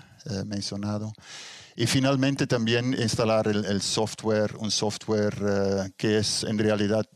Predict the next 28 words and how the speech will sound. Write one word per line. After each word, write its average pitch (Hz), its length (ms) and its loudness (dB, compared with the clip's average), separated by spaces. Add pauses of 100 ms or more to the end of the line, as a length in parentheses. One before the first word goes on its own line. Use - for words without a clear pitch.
dedicado 107 720 0
a, 98 360 0
al 101 220 0
mundo 110 540 0
amateur 104 640 0
y 107 100 0
semi-profe-, 123 760 -2
eh, 110 40 0
profe-, 113 540 -2
eh, 113 40 -4
profesional, 117 680 -4 (480)
pero 113 180 2
es 104 100 0
un 110 100 0
software 113 420 0
automático 110 640 0
de 95 140 -2
ca-, 104 200 -2
de 98 120 -4
captación, 113 760 -2 (680)
eh, 98 500 2
que, 101 560 2 (400)
donde 101 640 -2 (160)
se - 220 -4
logra, 104 580 0 (640)
eh, 95 340 4
hacer 98 380 0 (140)
hasta 98 520 0